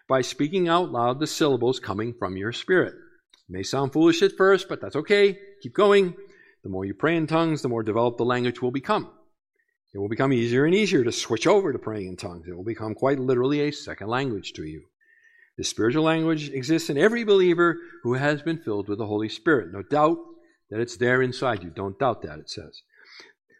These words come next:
The ability to pray in tongues is there, but you have to activate it. You have to speak. The Holy Spirit will not take control of your mouth. You have to move your jaw, your tongue, and, and speak out the syllables from your spirit. If you've never prayed or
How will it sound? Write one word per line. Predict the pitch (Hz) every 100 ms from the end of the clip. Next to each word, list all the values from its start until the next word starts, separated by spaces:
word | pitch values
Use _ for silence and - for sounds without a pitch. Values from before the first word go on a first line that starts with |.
| -
The |
ability | 107 160 202
to |
pray | 190 180
in | 175
tongues | 160 156 160
is | 151
there, | 135 135
but | 139 143
you | 147
have | 107 110
to | 139
activate | 147 175 - - 90
it. | 104
You | 135
have | 92 101
to | 117
speak. | - 214 185 - - _ _ -
The |
Holy | 87 107
Spirit | 110 151 156
will | 151
not | 147 147 -
take | 160 156
control | 175 175 170
of | 170
your | 185
mouth. | 151 139
You | 117
have | 104 113
to | 147
move | 151 170
your | 196
jaw, | 147 131 135
your | 143 139
tongue, | 131 123
and, | 127 131 - -
and | 175
speak | - 139 123
out | 123
the | 135
syllables | - 104 101 98
from | 98 90
your | 95
spirit. | - - 160 90 - - _ _ _ -
If | 95
you've | 95
never | 98 120 165
prayed | 165 165 170
or | 156